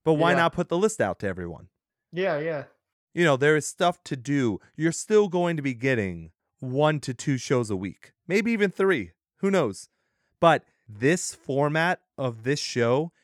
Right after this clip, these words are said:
Speaker 1: takes almost sixteen to twenty hours of editing.
Speaker 2: Oh, easily. Yeah, yeah.
Speaker 1: Not all the rest of the stuff. And now you can hear my voice is going because I'm so stressed talking about this.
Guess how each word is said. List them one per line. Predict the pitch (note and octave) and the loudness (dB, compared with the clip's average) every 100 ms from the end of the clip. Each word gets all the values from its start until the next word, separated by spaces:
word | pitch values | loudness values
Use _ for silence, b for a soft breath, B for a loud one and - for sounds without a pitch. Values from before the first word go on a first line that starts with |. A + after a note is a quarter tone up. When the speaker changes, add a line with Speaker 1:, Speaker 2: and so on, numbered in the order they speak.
| _ _ | _ _
Speaker 1:
takes | - D#3 D#3 - | -8 -2 -2 -4
almost | - C#3+ D3 D3 - | -2 0 2 0 0
sixteen | D#3+ - - E3 D3 | -6 -6 -6 -4 -4
to | |
twenty | B2+ - C#3 B2+ A2+ | -6 -6 -6 -4 -4
hours | G#2+ F2 A#1+ - - _ _ - | -6 -8 -12 -18 -20 _ _ -6
of | A#2 G#2+ | -4 -4
editing. | A2 D#3 | -6 -4
Speaker 2:
Oh, | D3 | -6
easily. | C#3 D3+ D3+ C3 C3 | -6 -10 -12 -16 -12
Yeah, | C#3+ | -10
yeah. | C3+ C3+ C3+ A#2+ _ _ _ _ | -10 -10 -12 -14 _ _ _ _
Speaker 1:
Not | C3+ C#3+ D#3+ | -2 2 2
all | |
the | D3 | 2
rest | C3 A2+ | 2 0
of | G2+ | -6
the | |
stuff. | - - - - | -12 -14 -14 -4
And | C#3 | 2
now | F3 | 6
you | F3 | 6
can | D#3+ D#3 | 4 2
hear | E3 | 4
my | D#3 | 4
voice | B2 C3+ D3+ A#2+ | 2 2 0 -2
is | |
going | A2+ A#2+ A2 | 0 0 0
because | A2 A2 | -4 -4
I'm | G#2+ | -4
so | G#2+ A#2 | 0 -2
stressed | - B2+ A#2 - | 0 0 0 0
talking | A#2 A2 G#2+ | -2 -2 -4
about | A#2 A2 | -4 -4
this. | B2+ - - | -6 -8 -16